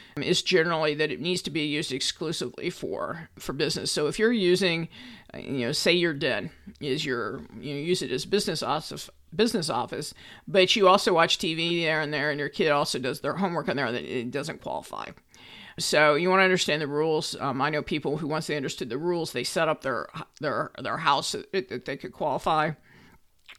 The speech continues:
Um, but if you wanna deduct, you know, a lot of people listening to this probably, um, work primarily out of their home. It's definitely worth talking to your tax preparer about, um, because you can, you know, you can realize some, some sizable, um, tax benefits from that.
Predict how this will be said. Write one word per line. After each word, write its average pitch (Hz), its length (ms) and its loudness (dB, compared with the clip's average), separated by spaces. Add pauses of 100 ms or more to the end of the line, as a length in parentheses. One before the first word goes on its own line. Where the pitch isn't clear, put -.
(180)
Um, 175 220 0
but 175 100 0
if 180 120 -6
you 190 80 2
wanna 190 280 6
deduct, 170 460 -2
you 170 80 -4
know, 147 140 -6
a - 20 -6
lot 175 220 4
of 170 40 0
people 170 220 -2
listening 190 300 4
to 170 60 2
this 180 180 2
probably, 175 640 2 (480)
um, 160 340 -6
work 190 260 2
primarily 208 440 8
out 202 120 8
of 208 80 4
their 208 120 4
home. 226 340 6 (200)
It's - 120 -6
definitely 190 300 6
worth 160 260 -2
talking 196 400 2
to 226 100 -2
your 214 100 0
tax 214 280 2
preparer 240 460 2
about, 233 420 4 (260)
um, 156 180 0
because 170 280 4
you 180 100 0
can, 190 560 4
you 160 120 -6
know, 160 80 -4
you 165 160 -6
can 175 200 0
realize 160 460 0
some, - 320 -6
some 139 240 -8
sizable, 123 680 -2
um, 110 200 -4
tax - 280 -2
benefits 90 440 -8
from 82 180 -10
that. 62 200 -8